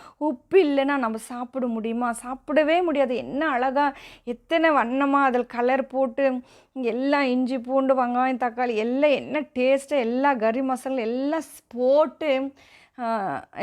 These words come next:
பிரியாணிலோ, கபாப்ல எல்லாம் போட்டு ஒரு உப்பு ஒன்று போடாம நம்ம நல்லா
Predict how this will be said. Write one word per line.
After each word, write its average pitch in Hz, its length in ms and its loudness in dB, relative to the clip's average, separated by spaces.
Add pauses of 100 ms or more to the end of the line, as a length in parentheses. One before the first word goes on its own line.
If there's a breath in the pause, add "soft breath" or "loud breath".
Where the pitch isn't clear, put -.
(160)
பிரியாணிலோ, 247 720 4
கபாப்ல 254 440 2
எல்லாம் 302 420 0
போட்டு 320 280 -4
ஒரு 254 280 2
உப்பு 359 340 -2
ஒன்று 294 320 0
போடாம 277 640 2
நம்ம 233 220 -2
நல்லா 269 600 0